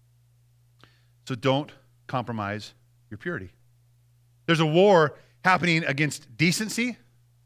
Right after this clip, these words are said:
against sanity, against common sense, and mostly against God. There is a war. So a, a few short verses. This is the longest section of my text, by the way, but a few short verses, uh, or, or sh-, passages to help us understand what this looks like.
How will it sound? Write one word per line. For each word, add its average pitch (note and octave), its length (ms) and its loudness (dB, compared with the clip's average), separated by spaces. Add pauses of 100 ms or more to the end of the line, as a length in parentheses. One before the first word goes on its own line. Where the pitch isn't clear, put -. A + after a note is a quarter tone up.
(440)
against C#3+ 380 -4
sanity, G3 600 4
against C#3+ 360 -2
common E3 260 0
sense, F3+ 380 -2
and C#3+ 180 -4
mostly F3 520 -2 (300)
against C#3 400 -4
God. B2 240 2
There D3 160 -2
is C#3 120 -6
a C#3+ 60 -4
war. C3+ 280 -6 (800)
So F3+ 200 -2 (380)
a, D#3 120 -8 (100)
a C#3+ 40 -4
few F#3+ 180 -2
short F3 220 0
verses. D#3+ 280 -2
This E3+ 120 -4
is - 40 -12
the D#3+ 80 -6
longest D3+ 400 0
section C3+ 260 -6
of A#2+ 100 -6
my A2 140 -6
text, - 260 -10
by A2 100 -6
the A2 60 -8
way, A2+ 120 -6
but A2+ 180 -10 (480)
a C#3+ 60 -6
few G#3 260 0
short F3 280 -2
verses, D3 400 -6
uh, B2 380 -2
or, B2+ 180 -4
or B2+ 140 -8
sh-, - 100 -14 (200)
passages C#3+ 380 -2
to B2+ 80 -8
help D3 180 0
us - 220 -6
understand C3 380 -6
what A#2+ 100 -8
this A2+ 160 -12
looks A2+ 160 -12
like. F#2 160 -10